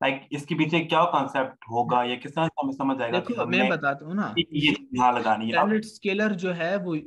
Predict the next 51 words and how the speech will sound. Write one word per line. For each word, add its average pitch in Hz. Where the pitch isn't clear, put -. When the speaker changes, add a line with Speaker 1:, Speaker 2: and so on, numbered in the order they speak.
Speaker 2:
तब 190
यूज़ 185
होगा 180
जब 160
आपका 147
data 147
normal 156
हो, 175
उसका 151
graph 139
curve 156
ऐसे 139
करके, 127
मतलब 131
वो 135
bell 139
curve 123
बने। 110
इसका 180
bell 196
curve 208
नहीं 214
बन 190
रहा 185
था 190
तो 185
इस 165
पे 170
standard 165
scaler 156
लगाने 135
का 143
फायदा 120
नहीं 110
था। -
इसमें 190
outliers 180
थे 175
जो 156
मैंने 143
आपको 143
दिखाए 131
थे, 139
ऊपर 147
थोड़े 135
से 143
पर्पल 131
आए 123
हुए 120
थे, 120
नीचे 127